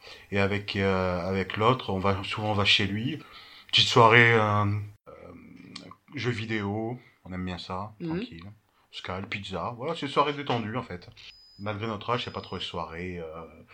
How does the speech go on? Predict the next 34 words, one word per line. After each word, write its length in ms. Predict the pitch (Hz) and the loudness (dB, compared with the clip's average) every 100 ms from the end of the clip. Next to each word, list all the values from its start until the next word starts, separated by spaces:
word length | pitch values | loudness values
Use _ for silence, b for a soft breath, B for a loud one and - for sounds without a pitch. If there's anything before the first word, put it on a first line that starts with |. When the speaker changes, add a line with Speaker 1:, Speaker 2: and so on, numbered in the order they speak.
| b - | b -10
Speaker 1:
restaurant. 1040 | 95 - - 95 87 101 107 107 110 110 | -8 -8 -6 -8 -2 2 4 4 4 6
Speaker 2:
Malgré 240 | 160 175 | 4 6
notre 240 | 196 180 185 | 4 2 0
âge. 240 | 185 202 | 0 2
Speaker 1:
Malgré 260 | 147 135 165 | 0 2 4
notre 220 | 170 170 | 2 4
âge 160 | 175 170 | 4 4
qui 100 | 131 | -4
pourrait 180 | 127 120 | -4 -6
faire 200 | - 120 | -2 -2
penser 280 | 117 - 120 | -2 -4 -6
qu'on 100 | 107 | -6
fasse 240 | - 92 82 | -8 -10 -10
des, 380 | 82 82 82 82 | -14 -16 -16 -16
des 120 | 90 85 95 | -16 -14 -14
activités 540 | 92 92 - 90 98 | -16 -16 -14 -10 -4
d'adultes, 420 | 110 135 170 175 - | 0 0 0 0 2
on 40 | |
va 100 | 104 | 4
dire. 220 | 123 180 - - | 4 2 -2 -8
Speaker 2:
<laughs> 140 | B B B B | B B B B
Oui. 100 | - | -2
Speaker 1:
C'est 60 | 151 | 0
des 40 | 104 | 0
trucs 160 | 113 | -2
très 160 | - 120 | 2 4
détendus, 560 | 113 104 101 92 107 | 4 4 2 2 2
jeux 140 | 101 95 | 2 0
vidéo, 640 | 92 90 87 90 95 98 98 | -2 -2 -2 0 2 2 0
euh, 120 | 85 82 90 | -4 -8 -6
Speaker 2:
Ils 160 | 185 170 | 0 6
ont 60 | 175 | 10
le, 180 | 175 170 | 12 10
Speaker 1:
discussions. 580 | 190 - 202 196 190 | 8 4 2 0 -2